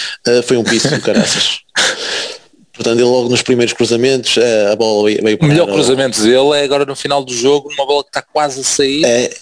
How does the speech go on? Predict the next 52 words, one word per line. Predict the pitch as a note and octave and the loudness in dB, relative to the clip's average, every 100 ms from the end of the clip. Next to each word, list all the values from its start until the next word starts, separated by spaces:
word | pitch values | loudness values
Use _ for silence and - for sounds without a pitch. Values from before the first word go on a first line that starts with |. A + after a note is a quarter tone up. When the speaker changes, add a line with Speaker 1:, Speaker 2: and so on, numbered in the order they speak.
| - | -6
Speaker 1:
é | A2 A#2 | -2 0
Speaker 2:
e | |
Speaker 1:
muito | A#2 A#2+ | 0 2
Speaker 2:
faz | B2+ | 2
Speaker 1:
bom. | A#2+ B2 | 2 2
Speaker 2:
ali | B2+ B2 | 2 0
a | |
passar, | A#2 - B2 A#2 C3 G#2 | -2 -2 -2 -2 -4 -10
e | G#2 | -6
esse | G2 A2+ | -4 -4
é | |
muito | A#2 E3+ | -4 -4
bom. | - _ _ _ _ _ - | -6 _ _ _ _ _ -4
Speaker 1:
Sim, | - G#2 - - A2+ | 0 -2 -2 -4 0
já | A#2 | 0
perto | A2+ A2 | 0 -4
do | - | -4
fim, | B2+ | -4
parece | A2 C3 B2+ | -2 -2 -2
que | B2 | -2
é | |
só | A2+ | -2
quando | B2 A#2+ | -2 0
ele | A#2+ | -2
está | A2 | -2
cansado. | - G#2 A#2+ D#3+ | -4 -2 -2 0
Não, | F#3+ | 0
porque | A#3+ B2 A#2 G#2+ | 0 0 2 2
contra | A2 A2 | 0 -2
os | G#2 | -2
Juventus | G#2+ G#2+ | -2 -2
até | G2+ G2 - - G#2+ | 0 0 0 0 0
já | A#2+ | -2
foi | A#2 A2+ | 0 0
em | |
esforço, | - - B2+ - | 0 0 0 0
mas | A2 | -2
não | A2 | 0
estava | G#2 G#2 | 0 0
cansado. | A#2 A2 F#2+ - - - - | -2 -6 -6 -8 -6 -4 -4
Mas | A2+ | -4
foi | - G#2+ | -2 0
em | |
esforço | G2+ G#2 - | 0 0 0
um | G#2 | 0
bocadinho, | G2 F#2 G2 | 0 -2 -2
acho | G2 - | -2 0
eu. | G2 - - - - - | -2 -2 -2 0 -2 -2
Bom, | D#3 - - - - G#3 | -2 -2 -8 -4 -2 -2
<clears throat> | - G3+ - D3 | 0 2 0 -2
mas, | D3 D#3+ D#3 - D#3 | -4 -4 -2 -2 0
hum, | D#3 D#3 D#3 D#3 D3+ D3+ D3+ D3+ | 0 0 0 2 2 4 4 2